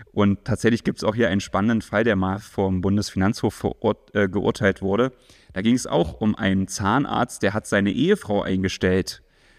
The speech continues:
als Kurierkraft, ja, also die durfte gar nicht an die Zähne ran von den Patienten. Ähm, die musste nicht bohren oder so, sondern die musste organisieren und Kurierfahrten ausführen. Da hat sie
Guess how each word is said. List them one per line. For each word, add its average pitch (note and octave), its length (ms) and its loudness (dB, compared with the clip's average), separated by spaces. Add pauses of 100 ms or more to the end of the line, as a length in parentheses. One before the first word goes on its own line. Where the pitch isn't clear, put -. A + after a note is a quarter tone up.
(160)
als - 260 0
Kurierkraft, A#2 1000 -2
ja, G#2 260 0
also G#2+ 200 0
die G2+ 120 -2
durfte A2+ 360 0
gar G2+ 140 2
nicht A#2 200 -2
an G#2+ 80 0
die G#2+ 80 0
Zähne B2+ 420 0
ran F3 280 0
von A#2+ 200 -2
den A2+ 140 2
Patienten. C3+ 800 0 (560)
Ähm, A2+ 640 0
die A2 100 0
musste A#2 280 0
nicht A2+ 160 0
bohren B2+ 360 0
oder E3+ 180 0
so, F3+ 260 0
sondern C#3+ 440 0
die A#2+ 140 2
musste C3+ 540 2
organisieren G2+ 880 0
und - 420 0
Kurierfahrten G#2+ 1000 0
ausführen. - 640 0 (100)
Da - 180 -8
hat A2+ 140 -2
sie A2+ 220 4